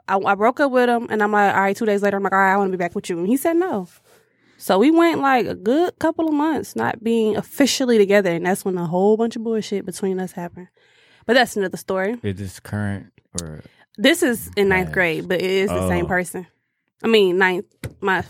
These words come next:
Speaker 2: So
Speaker 1: freshman
Speaker 2: how you,
Speaker 1: year.
Speaker 2: how you feel about the social media now? Is the same?
Speaker 1: This, so I still feel like you, you sh-, you definitely, damn
Speaker 2: See,
Speaker 1: sure,
Speaker 2: I
Speaker 1: shouldn't
Speaker 2: can't,
Speaker 1: be
Speaker 2: I can't
Speaker 1: commenting.
Speaker 2: enjoy my apps if you on my back
Speaker 1: And that's how he feel. He's
Speaker 2: liking
Speaker 1: more,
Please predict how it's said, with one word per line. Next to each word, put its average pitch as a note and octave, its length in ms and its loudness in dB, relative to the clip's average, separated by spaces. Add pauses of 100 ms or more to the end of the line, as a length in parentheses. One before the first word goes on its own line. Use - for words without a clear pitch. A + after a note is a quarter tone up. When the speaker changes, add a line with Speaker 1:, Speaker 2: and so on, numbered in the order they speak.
(120)
Speaker 2:
So - 100 -8
Speaker 1:
freshman G3+ 380 4
Speaker 2:
how F3+ 40 0
you, F3 60 -2
Speaker 1:
year. E3+ 80 -2
Speaker 2:
how G2 80 0
you G2 140 -2
feel F#2 240 -4
about E2+ 140 -4
the - 80 -20
social F2 340 -8
media E2 240 -6
now? E2+ 220 -8
Is D2 60 -12
the D2+ 80 -16
same? F#2 500 -12 (280)
Speaker 1:
This, C4 200 0 (100)
so A#3 500 2 (200)
I B3 120 4
still C4 280 -4
feel A#3+ 160 -6
like G#3 240 -4
you, F#3+ 240 -10
you G3+ 120 -12
sh-, - 300 -10
you G3+ 140 -6
definitely, E3+ 840 -4
damn G#3 360 4
Speaker 2:
See, F#3 140 -4
Speaker 1:
sure, D#3 420 -4
Speaker 2:
I A#2 120 -4
Speaker 1:
shouldn't D#3+ 260 0
Speaker 2:
can't, F3 80 2
Speaker 1:
be E3+ 100 -2
Speaker 2:
I C3 100 2
can't E3+ 140 4
Speaker 1:
commenting. E3 280 0
Speaker 2:
enjoy C3 440 4
my A#2 340 0
apps B2+ 540 -2 (100)
if F#2+ 160 -8
you A2+ 180 -10
on A2+ 180 -4
my G#2+ 180 -2
back E2 140 -6
Speaker 1:
And C#4 120 4
that's D#4 160 4
how C#4 140 4
he C#4+ 120 2
feel. A3+ 220 -2
He's D#4+ 180 2
Speaker 2:
liking C#4 200 2
Speaker 1:
more, B3 240 2